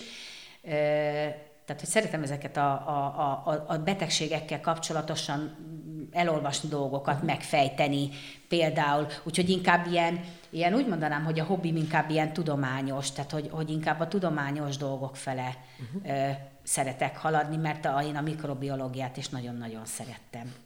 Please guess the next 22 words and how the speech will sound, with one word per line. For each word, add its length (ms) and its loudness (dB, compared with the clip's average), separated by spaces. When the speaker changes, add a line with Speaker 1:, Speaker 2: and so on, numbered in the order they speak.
Speaker 1:
Va-, 220 10
van 140 12
egy 140 8
kicsi 340 4
ez 140 6
is, 180 0
ez 120 0
egy, 140 2
ez 140 0
egy 140 0
kicsi, 480 -4
kicsi 280 2
más, 420 2
ez 120 0
egy 360 -4
kicsi 320 -4
olyan, 460 0
olyan, 320 0
ez 160 -4
csak 200 -4
az 140 2
enyém. 460 -2